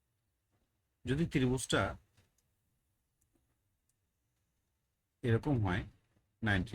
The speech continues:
ডিগ্রি, তাহলে দেখো যেখানে নাইনটি ডিগ্রি থাকে তার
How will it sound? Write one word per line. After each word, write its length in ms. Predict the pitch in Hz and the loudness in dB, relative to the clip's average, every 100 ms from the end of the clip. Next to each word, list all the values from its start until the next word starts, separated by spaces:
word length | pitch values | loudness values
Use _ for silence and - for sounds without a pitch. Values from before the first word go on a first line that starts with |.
| 92 | -6
ডিগ্রি, 240 | 95 143 214 - _ _ _ _ | -4 -8 -10 -14 _ _ _ _
তাহলে 200 | 123 139 131 | -4 -2 0
দেখো 160 | 92 - - - 107 | -2 -4 -10 -10 -4
যেখানে 240 | 120 165 160 | -2 0 2
নাইনটি 260 | 110 98 98 | 2 2 -2
ডিগ্রি 200 | 98 98 101 | -4 -4 -2
থাকে 200 | 95 - - - - - | -4 -4 -8 -12 -20 -4
তার 140 | 131 | 0